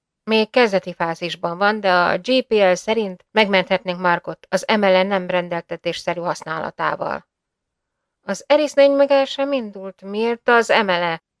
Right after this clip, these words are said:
Miért nem csinálunk addig valami jobbat?" "Nincs időnk új járművet építeni.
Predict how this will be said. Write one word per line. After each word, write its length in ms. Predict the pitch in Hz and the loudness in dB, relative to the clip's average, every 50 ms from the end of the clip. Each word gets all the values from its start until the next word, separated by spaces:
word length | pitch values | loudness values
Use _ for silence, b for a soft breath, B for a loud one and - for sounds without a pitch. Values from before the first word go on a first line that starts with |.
| _ _ | _ _
Miért 300 | 202 208 214 214 214 220 | 0 4 4 4 4 4
nem 160 | 214 208 208 | 2 0 0
csinálunk 480 | - 233 208 202 196 202 208 214 208 | 0 0 2 4 4 4 2 0 0
addig 280 | 214 208 202 196 214 196 | -2 -2 0 0 -2 2
valami 320 | 196 208 202 202 208 220 | 4 4 4 4 4 2
jobbat?" 560 | 226 220 202 180 170 - - - _ _ _ _ _ _ _ _ _ _ _ _ _ _ _ _ _ _ _ | 2 2 2 0 0 -4 -6 -6 _ _ _ _ _ _ _ _ _ _ _ _ _ _ _ _ _ _ _
"Nincs 360 | - 208 247 262 240 208 - | -2 2 4 4 4 4 2
időnk 380 | - 196 170 175 170 160 _ _ _ | 0 -2 -2 -4 -8 -10 _ _ _
új 200 | - 185 190 - - | -4 -4 -4 -4 -4
járművet 600 | 190 190 175 165 175 165 165 165 170 160 - - | -4 -2 -2 -2 -4 -8 -16 -16 -16 -16 -14 -16
építeni. 580 | 156 160 - - - - 131 - - - _ | -18 -16 -16 -20 -16 -14 -14 -14 -14 -18 _